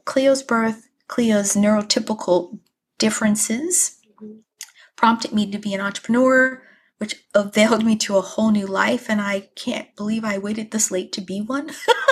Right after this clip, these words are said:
Speaker 1: Like, I'm like, "Oh my goodness, I wish I'd known about entrepreneurship,"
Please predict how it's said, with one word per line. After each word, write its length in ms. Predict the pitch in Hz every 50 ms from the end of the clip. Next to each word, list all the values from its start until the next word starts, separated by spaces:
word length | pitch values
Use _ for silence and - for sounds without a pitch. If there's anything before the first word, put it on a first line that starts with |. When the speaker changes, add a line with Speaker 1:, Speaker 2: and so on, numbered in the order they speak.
| 523 523 - 587 - - - - -
Speaker 1:
Like, 240 | 508 480 480 427 392
I'm 60 | 359
like, 240 | 359 311 320 320 - - - - - -
"Oh 100 | 523 640 -
my 140 | 214 208 196
goodness, 340 | - 214 190 175 131 - 208
I 80 | 269
wish 200 | 269 247 262 -
I'd 160 | 180 165 165
known 120 | 180 185 185
about 180 | 175 175 170
entrepreneurship," 760 | 160 170 165 - - - 196 180 175 170 170 - 185 220 -